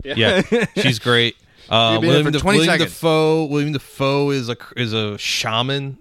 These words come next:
Speaker 1: basically,
Speaker 2: Oh.
Speaker 1: and, uh, this isn't necessarily an original idea about the film, but what makes it really appealing is that it's speaking, like, its own language in a way. This is, this is not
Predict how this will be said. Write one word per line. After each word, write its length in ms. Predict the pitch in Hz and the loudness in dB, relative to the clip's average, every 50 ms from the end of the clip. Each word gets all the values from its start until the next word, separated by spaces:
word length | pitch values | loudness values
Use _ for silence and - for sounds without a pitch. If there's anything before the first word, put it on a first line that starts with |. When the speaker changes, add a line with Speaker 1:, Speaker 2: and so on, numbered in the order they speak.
| - | -8
Speaker 1:
basically, 720 | 117 127 131 131 - - 104 101 104 104 - 139 143 143 135 | -4 -2 -2 0 -2 -2 -4 -2 0 0 0 0 -2 -2 -2
Speaker 2:
Oh. 60 | 113 | -2
Speaker 1:
and, 160 | 113 110 104 104 | -2 -2 -2 -2
uh, 260 | 104 101 101 98 98 - _ - - - - - _ - | -2 -2 -4 -6 -8 -10 _ -20 -20 -20 -20 -20 _ -20
this 280 | - 62 - 123 - - | -18 -10 -10 -8 -6 -6
isn't 180 | 117 107 113 110 | -6 -4 -2 -2
necessarily 320 | 110 101 - 110 107 101 | -2 -2 -2 -4 -4 -4
an 60 | 98 95 | -4 -4
original 320 | 101 98 92 101 98 98 | -6 -6 -6 -6 -6 -6
idea 520 | 95 95 95 92 101 104 101 98 95 95 - | -6 -8 -8 -8 -8 -8 -6 -6 -8 -8 -10
about 440 | 98 95 92 98 95 98 98 - - | -12 -10 -8 -6 -6 -6 -6 -8 -8
the 100 | 101 95 | -10 -10
film, 320 | - - 110 107 107 107 | -8 -6 -4 -2 -2 -2
but 120 | 104 101 98 | -4 -4 -4
what 140 | 104 101 104 | -4 -4 -2
makes 240 | 110 107 - - | -4 -4 -4 -6
it 80 | 117 - | -8 -6
really 260 | 104 107 104 104 101 | -4 -4 -2 -2 -4
appealing 460 | 98 - - - - 113 110 110 107 | -6 -8 -10 -8 -6 -4 -4 -2 -2
is 160 | 107 104 101 101 | -4 -4 -4 -6
that 120 | 107 98 | -6 -6
it's 200 | 107 107 101 - | -6 -8 -8 -10
speaking, 760 | - - - - 127 139 139 - 139 135 127 123 120 117 110 - _ _ _ _ _ _ _ _ _ _ 107 | -12 -14 -8 -4 -4 -4 -4 -2 -2 -2 -2 -2 -4 -6 -8 -12 _ _ _ _ _ _ _ _ _ _ -8
like, 100 | 107 101 | -6 -6
its 160 | 110 - - | -6 -4 -2
own 280 | 113 110 110 110 104 101 | -2 -2 -2 -2 -2 -2
language 540 | 101 104 104 107 98 104 101 95 90 80 98 | -2 -2 -2 -2 -2 -2 -4 -4 -4 -6 -6
in 100 | 98 95 | -6 -6
a 80 | 95 | -4
way. 260 | 92 95 95 92 92 90 | -4 -4 -4 -4 -4 -4
This 220 | 95 92 - - | -6 -8 -10 -10
is, 260 | 107 98 95 98 98 | -10 -10 -10 -12 -12
this 240 | - 104 101 - - | -12 -12 -12 -10 -10
is 180 | 107 98 98 98 | -10 -10 -8 -6
not 380 | 110 110 107 107 110 110 - | -4 -4 -2 -2 -4 -4 -6